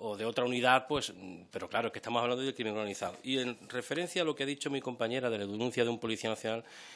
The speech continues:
mire, eh, yo soy guardia civil, como usted sabe, no soy corporativista. La Guardia Civil, la inmensa mayoría de guardias civiles y policías,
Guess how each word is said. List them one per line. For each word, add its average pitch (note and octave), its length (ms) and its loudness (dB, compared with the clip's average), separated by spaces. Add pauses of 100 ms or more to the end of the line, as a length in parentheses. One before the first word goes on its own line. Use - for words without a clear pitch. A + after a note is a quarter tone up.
(340)
mire, B2 380 8
eh, G#2+ 540 4
yo G2 200 -4
soy G#2+ 100 0
guardia G2+ 200 4
civil, G#2 180 2
como G#2 120 2
usted G2+ 120 -2
sabe, A#2 380 6
no G2+ 120 2
soy G#2 160 0
corporativista. G#2 960 2 (1500)
La A#2 140 4
Guardia C#3 200 6
Civil, D3+ 300 2
la C3 80 8
inmensa C3+ 540 10
mayoría A2+ 560 4 (260)
de A2 200 2
guardias C3 280 6
civiles F#2 480 -2
y A#2 120 -4
policías, A2 380 0